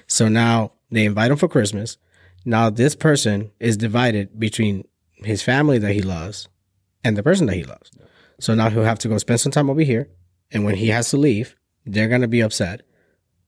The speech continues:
You know what I mean? And then the other person is probably like, "Ah, okay, so we can't spend the whole holiday together because now you gotta split yourself and you're putting this person in between," right? Now, here's what usually happens. The partner is the one that's choosing the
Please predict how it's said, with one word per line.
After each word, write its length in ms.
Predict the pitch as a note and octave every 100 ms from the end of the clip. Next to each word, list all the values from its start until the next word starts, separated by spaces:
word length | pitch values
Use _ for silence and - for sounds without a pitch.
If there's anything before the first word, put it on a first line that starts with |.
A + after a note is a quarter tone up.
| _ _
You 120 | A#2
know 60 | A2+
what 120 | A2
I 20 |
mean? 200 | A#2+ C3+ -
And 140 | A#2+
then 160 | B2 A2+
the 120 | A#2
other 140 | D3+
person 260 | E3 C3+ A#2+
is 60 |
probably 320 | A2 A#2 A2+ A2+
like, 220 | G#2 - _ -
"Ah, 140 | A2+ G2+ - - _ -
okay, 240 | B2 G#2
so 160 | G#2 A2+
we 140 | A2+
can't 200 | A2+ C3+
spend 420 | - - C3 A#2+ - _ _ _ _
the 120 | A#2
whole 420 | A2+ C3 C3 B2+ A#2
holiday 400 | C3+ C3+ B2 A2+
together 340 | A2+ G#2+ G#2
because 260 | G#2 G#2+ G#2
now 80 | A#2
you 120 | A#2
gotta 180 | A#2 G#2
split 260 | - B2
yourself 420 | A2+ - G#2 F#2 - _ _ - -
and 120 | A2
you're 140 | G#2+ G#2
putting 300 | D3+ D3 B2+
this 160 | A#2
person 380 | - A2+ - G#2+
in 100 | G#2
between," 380 | G#2 - A#2 G2+
right? 200 | A#2 A#2+ - - _
Now, 140 | B2+ A2+
here's 220 | C3 D#3+
what 140 | D3
usually 320 | C3 C3 A#2+ G#2+
happens. 480 | A2 G#2 - - - _ _ _ _
The 180 | A#2+ A#2
partner 540 | - B2+ C3+ F3+ A3 - _ _ _ _ _ _ -
is 140 | C3
the 100 | A#2
one 160 | A2+ C#3
that's 160 | C3
choosing 300 | - C#3+ B2+
the 220 | A#2 A2+